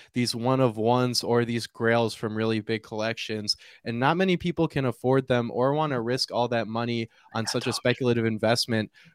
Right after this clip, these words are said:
But with a dao, you know, it brings together a community of like-minded collectors where you can pool your money and invest in these high-end assets you could otherwise not afford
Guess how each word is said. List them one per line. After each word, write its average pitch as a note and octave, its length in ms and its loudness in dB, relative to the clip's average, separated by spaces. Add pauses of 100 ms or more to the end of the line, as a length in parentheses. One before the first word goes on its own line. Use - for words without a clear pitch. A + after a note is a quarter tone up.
But B2+ 160 8
with D3 180 4
a F#3 100 6
dao, C3 480 6
you C3+ 60 2
know, C3+ 160 0
it C3 120 0
brings E3+ 260 2
together D#3+ 340 4
a D#3 60 2
community C3 580 2
of A2 160 4
like-minded C3 640 0
collectors B2+ 580 0
where C3 120 2
you B2 80 0
can A2+ 160 -6
pool B2+ 260 2
your A#2+ 140 2
money A#2+ 460 0 (200)
and B2 220 0
invest B2 500 0
in B2+ 140 -2
these A#2 160 -4
high-end B2+ 380 0
assets A2 460 -2
you A#2 60 -8
could G#2+ 160 -2
otherwise A2+ 500 0
not A2+ 280 -2
afford A2+ 460 -2